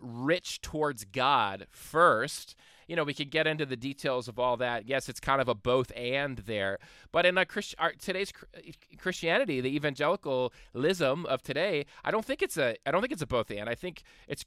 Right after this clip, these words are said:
they've created this either or where they, they look at people that are doing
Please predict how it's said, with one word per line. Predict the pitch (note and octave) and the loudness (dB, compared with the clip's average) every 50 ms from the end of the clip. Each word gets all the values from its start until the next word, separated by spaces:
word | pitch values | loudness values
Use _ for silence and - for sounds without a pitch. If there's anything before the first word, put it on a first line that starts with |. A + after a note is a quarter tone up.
| - - | -12 -6
they've | C3+ C#3+ C#3+ C3+ | -2 -2 -2 -2
created | - - E3 E3+ F3 F3 D3+ | 2 4 4 4 4 4 2
this | D#3 B2+ - - | 0 -2 -2 -4
either | - D#3+ E3 E3 E3+ D3 | -4 -2 0 0 0 0
or | - C#3 C3+ C3 B2+ B2+ C3+ E3 F#3 F#3 _ | 0 -2 -2 0 0 0 0 0 -2 -6 _
where | - C3+ C3 C3+ | -4 0 0 0
they, | C#3 C#3 C3+ C3+ - | 0 0 -2 -4 -4
they | B2+ C#3+ C#3 | -4 -4 -2
look | C3+ D#3 E3 - | 0 -2 0 0
at | - - - | -2 -4 -4
people | - D#3 C#3+ C3+ - C#3+ D3 C#3 | -6 -6 -6 -6 -4 -6 -2 0
that | C3+ B2+ | 2 2
are | A#2+ A#2+ A2+ | 2 0 -2
doing | G2+ - C3 C3+ C#3+ D3+ D#3 D#3 D#3 D#3 D3+ D3+ | -4 -4 -2 0 0 0 0 0 0 0 -2 -4